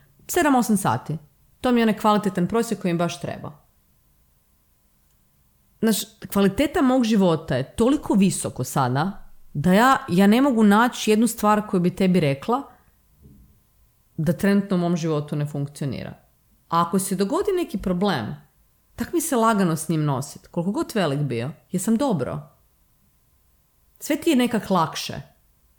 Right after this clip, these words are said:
Možeš trezvenije razmišljat, nisi umoran, nisi nervozan, nisi agresivan, nisi pod stresom. Stresori postoje, ima ih, dobro je da ih ima. Stres može biti pozitivan, negativan i treba ga puštat u život. Ali treba razumjet šta on radi.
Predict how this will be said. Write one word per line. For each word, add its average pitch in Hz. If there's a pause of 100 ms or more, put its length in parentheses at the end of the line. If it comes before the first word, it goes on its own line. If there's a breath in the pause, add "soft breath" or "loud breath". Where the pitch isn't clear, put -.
(260)
Možeš 196
trezvenije 202
razmišljat, 180 (180)
nisi 170
umoran, 151
nisi 151
nervozan, 143
nisi 151
agresivan, 147
nisi 143
pod 180
stresom. 170 (500 soft breath)
Stresori 196
postoje, 151
ima 196
ih, 131 (120)
dobro 202
je 175
da 143
ih 139
ima. 127
Stres 151
može 160
biti 156
pozitivan, 175
negativan 185
i 170
treba 214
ga 165
puštat 151
u 135
život. 117 (960 loud breath)
Ali 175
treba 262
razumjet 226
šta -
on 151
radi. 123